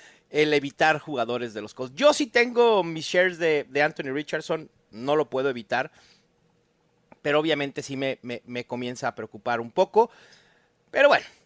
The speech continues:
en fin, creo que Anthony Richardson puede seguir teniendo una, una buena temporada con un, un upside limitado. Fer,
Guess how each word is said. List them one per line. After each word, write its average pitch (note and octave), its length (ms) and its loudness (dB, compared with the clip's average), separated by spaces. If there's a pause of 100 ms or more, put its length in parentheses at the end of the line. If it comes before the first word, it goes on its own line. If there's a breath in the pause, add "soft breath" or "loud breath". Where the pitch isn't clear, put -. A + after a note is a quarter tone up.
en E3 140 -6
fin, D#3 180 -2
creo E3 160 -4
que - 100 -6
Anthony E3 160 -2
Richardson C#3+ 380 -6
puede C#3 260 0
seguir B2+ 320 -10
teniendo B2 300 -8
una, B2 280 -6
una B2+ 180 -6
buena C3+ 240 -6
temporada D3+ 540 -2 (280)
con D3 240 0
un, C3+ 260 -6
un C3 180 -6
upside A#2 400 -6 (400 soft breath)
limitado. A2+ 640 -8 (840 soft breath)
Fer, C3+ 280 -4